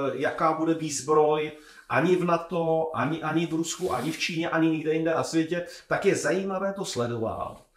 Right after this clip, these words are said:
Ale je dobré nevyvolávat v sobě pocit, že bych s tím měl něco jako dělat. Jo, to je, jsou jiné věci, na které máme vliv a tam je dobré si po tom svém vlivu šáhnout. Takže toto je jedna věc. Další věc,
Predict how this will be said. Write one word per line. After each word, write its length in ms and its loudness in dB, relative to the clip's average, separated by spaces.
Ale 180 2
je 100 2
dobré 500 0
nevyvolávat 600 0
v 40 -12
sobě 260 -2
pocit, 420 -2
že 160 -2
bych 220 -2
s 80 -8
tím 140 -8
měl 220 -2
něco 280 -4
jako 200 -8
dělat. 460 -6
Jo, 140 -4
to 220 -4
je, 200 2
jsou 180 0
jiné 300 2
věci, 280 -4
na 100 -4
které 260 -2
máme 280 -2
vliv 260 -2
a 40 -8
tam 180 -4
je 60 -2
dobré 320 0
si 180 -6
po 260 -12
tom 200 -10
svém 260 -2
vlivu 260 -4
šáhnout. 460 -4
Takže 240 2
toto 240 -4
je 100 2
jedna 240 -4
věc. 220 -18
Další 340 0
věc, 460 -2